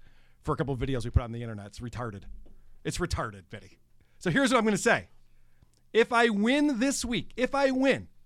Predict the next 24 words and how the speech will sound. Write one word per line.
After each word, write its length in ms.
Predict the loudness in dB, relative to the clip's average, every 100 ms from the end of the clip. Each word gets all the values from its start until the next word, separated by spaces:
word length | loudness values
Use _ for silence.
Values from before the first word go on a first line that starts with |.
| -20 -20 -20 -14 -4
and 180 | -2 -2
you're 240 | -2 -2
spinning 340 | -2 -2 0 0
the 80 |
wheel 200 | 0 0
next 240 | 0 -4 -6
week, 280 | -14 -18 -20 -20 -20 -20 _ _ _ _ _ _ _ 0
I 140 | 2
will 140 | 2 4
let 240 | 2 2
you 80 | -2
pick 480 | 2 2 0 -12 -20 _ _
my 180 | -8 -8
consequence 680 | -6 -6 -6 -6 -6 -6 -10 -8
as 120 | -4
a 60 | -2
make 300 | -2 -2 -4
good 240 | -10 -10 -14 -20 _ _ -20 -8
for 140 | -6
not 280 | -2 -2 -2
getting 180 | -4 -6
to 100 | -6
Gary, 300 | -6 -6 -6
Indiana. 440 | -8 -10 -14 -20